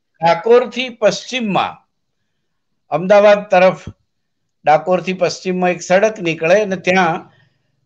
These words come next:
ત્રિભેટા ઉપર એક સ્મારક બનાવ્યું છે અને એ સ્મારકથી રાવજી પટેલ રોડ એવું નામ આપ્યું છે. એ રોડ જાય છે રાવજી પટેલના ગામ વલ્લભપુરા નામનું બહુ નાનકડું ગામ.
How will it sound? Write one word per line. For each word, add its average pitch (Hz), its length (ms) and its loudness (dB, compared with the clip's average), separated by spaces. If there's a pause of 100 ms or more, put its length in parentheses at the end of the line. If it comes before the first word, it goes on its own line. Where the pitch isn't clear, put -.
(640)
ત્રિભેટા 214 480 2
ઉપર - 380 0
એક - 60 -20
સ્મારક 190 500 0 (120)
બનાવ્યું 160 360 2
છે 156 120 -8
અને 180 160 -2
એ 196 40 -2
સ્મારકથી 214 840 -2 (400)
રાવજી 180 380 2
પટેલ 202 520 -2 (100)
રોડ 185 300 2
એવું 185 200 0
નામ 175 260 2
આપ્યું 170 280 -2
છે. 170 140 -8
એ 175 140 -2
રોડ 180 260 0
જાય 170 240 2
છે 196 160 -6
રાવજી 156 340 0
પટેલના 156 460 -4
ગામ 120 340 -4 (680)
વલ્લભપુરા 196 720 4
નામનું 185 460 -2
બહુ 208 180 2
નાનકડું 175 600 -2
ગામ. 123 280 -4